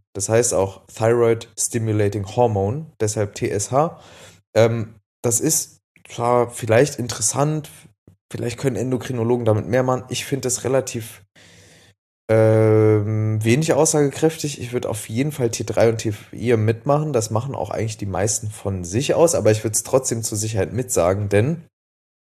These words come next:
T drei und T vier sind eben Schilddrüsenhormone und wirklich dann die aktiven. Und von den beiden, also die unterscheiden sich in den, in der Anzahl der Jodatome. Jod wiederum, wichtiger Mikronährstoff für die Schilddrüse.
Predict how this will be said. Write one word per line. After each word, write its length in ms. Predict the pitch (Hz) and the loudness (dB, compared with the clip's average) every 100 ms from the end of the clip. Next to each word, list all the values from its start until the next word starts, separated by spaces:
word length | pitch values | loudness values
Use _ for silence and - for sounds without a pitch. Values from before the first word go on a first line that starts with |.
| _ _ - | _ _ -10
T 140 | - | -4
drei 260 | 104 107 123 | 0 4 4
und 240 | 131 110 | 2 -4
T 160 | - 98 | -8 -8
vier 380 | - 127 139 151 - - - - _ | -6 0 2 0 -6 -18 -20 -20 _
sind 380 | 113 113 135 - | -2 -2 -2 -4
eben 300 | 104 110 110 | -2 0 0
Schilddrüsenhormone 1600 | 107 123 120 - 113 104 107 104 - 113 107 117 123 92 127 175 - | 0 0 0 -2 -2 -2 -2 -4 0 4 4 4 2 2 0 -2 -6
und 200 | 120 110 | -4 0
wirklich 300 | 123 117 110 | 0 0 0
dann 160 | 107 | 2
die 100 | 107 | 0
aktiven. 540 | - - - 120 101 80 | -4 -6 -6 -4 -4 -6
Und 180 | 104 | -6
von 160 | 107 110 | -4 -2
den 180 | 104 98 | 0 2
beiden, 440 | 95 110 139 160 | 2 4 2 -2
also 200 | - 101 | -4 -4
die 140 | 101 90 | -4 -4
unterscheiden 500 | 104 95 101 104 107 | -2 -2 0 0 0
sich 160 | 104 | -2
in 120 | - | -4
den, 240 | 101 98 - | -4 -4 -4
in 160 | - | -6
der 100 | 95 | -4
Anzahl 240 | 76 110 107 | -4 -2 0
der 120 | 98 | 0
Jodatome. 760 | 95 123 110 127 - 135 160 175 - - - - _ | 0 0 0 0 0 0 0 -2 -10 -20 -20 -20 _
Jod 360 | 110 110 147 147 | 2 6 6 4
wiederum, 640 | 127 127 117 123 139 143 - _ _ | 4 4 4 2 0 -4 -10 _ _
wichtiger 460 | 120 - 113 104 95 | -2 0 2 4 4
Mikronährstoff 800 | 107 107 - 110 104 107 101 95 | 0 -2 0 4 2 2 0 0
für 180 | 131 | 0
die 120 | 147 127 | -2 -2
Schilddrüse. 760 | - 95 95 107 110 123 185 | -2 -2 -2 -2 2 2 2